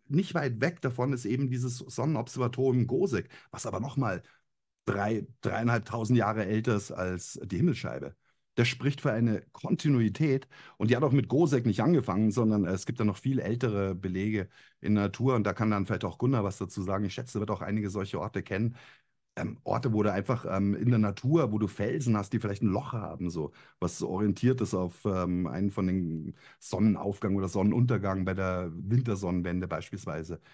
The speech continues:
Solche Sachen sind so alt und das ist eine Kontinuität und, und da sehe ich schon eigentlich so die ganze Grundlage für das, was, was Wissen ist, was Entwicklung ist, was, ähm, Mathematik ist, was Kunst ist und so weiter.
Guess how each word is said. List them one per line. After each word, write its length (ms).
Solche 380
Sachen 320
sind 200
so 240
alt 340
und 160
das 80
ist 100
eine 140
Kontinuität 640
und, 220
und 180
da 140
sehe 220
ich 140
schon 380
eigentlich 340
so 80
die 120
ganze 280
Grundlage 640
für 120
das, 280
was, 360
was 320
Wissen 520
ist, 240
was 120
Entwicklung 600
ist, 160
was, 180
ähm, 480
Mathematik 600
ist, 100
was 160
Kunst 400
ist 160
und 140
so 80
weiter. 400